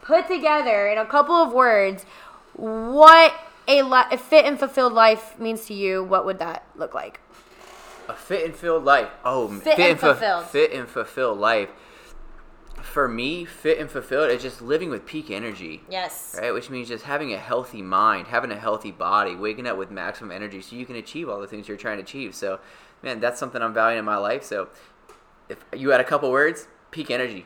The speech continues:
Speaker 1: Peak energy.
Speaker 2: Peak,
Speaker 1: I
Speaker 2: peak
Speaker 1: love
Speaker 2: state,
Speaker 1: that.
Speaker 2: peak state at all times.
Speaker 1: <laughs> I love that. Peak state, which means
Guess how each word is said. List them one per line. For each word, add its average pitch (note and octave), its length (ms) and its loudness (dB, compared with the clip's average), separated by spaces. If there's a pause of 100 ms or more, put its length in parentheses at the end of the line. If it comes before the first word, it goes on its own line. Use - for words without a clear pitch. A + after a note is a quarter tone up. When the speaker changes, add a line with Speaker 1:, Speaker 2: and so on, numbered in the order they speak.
(120)
Speaker 1:
Peak D4 200 -6
energy. F4 320 2
Speaker 2:
Peak, E4 100 6
Speaker 1:
I C4+ 140 8
Speaker 2:
peak - 100 2
Speaker 1:
love E4+ 140 10
Speaker 2:
state, G#4 100 8
Speaker 1:
that. E4 320 10
Speaker 2:
peak C#3+ 120 -4
state G#2 200 -4
at G#2 60 -4
all G#2+ 120 0
times. - 300 4 (140)
Speaker 1:
<laughs> - 120 -18
I C4+ 120 4
love E4 220 10
that. D4+ 200 4
Peak F4 160 0
state, F#4 320 0
which C#4+ 200 -4
means D4 360 -6